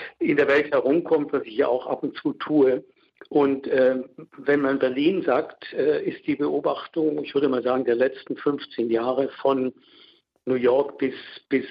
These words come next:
Peking, die Leute lächeln.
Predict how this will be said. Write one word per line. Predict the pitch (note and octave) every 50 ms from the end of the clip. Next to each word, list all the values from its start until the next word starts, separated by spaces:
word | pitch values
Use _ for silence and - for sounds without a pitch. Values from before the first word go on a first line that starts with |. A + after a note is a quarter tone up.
| - -
Peking, | - - C3+ C3+ C3+ C3 B2 C3 C3+ - - - - - - - - - _ _ _ _ _ _ _ _ _ -
die | C#3+
Leute | B2+ A#2+ A2+ A#2 C3+ C3+ D#3 D3+ D3 D3+ D#3+ D3 - - -
lächeln. | A#2 A#2 C#3+ C#3+ - - A#2 G2 F2+ -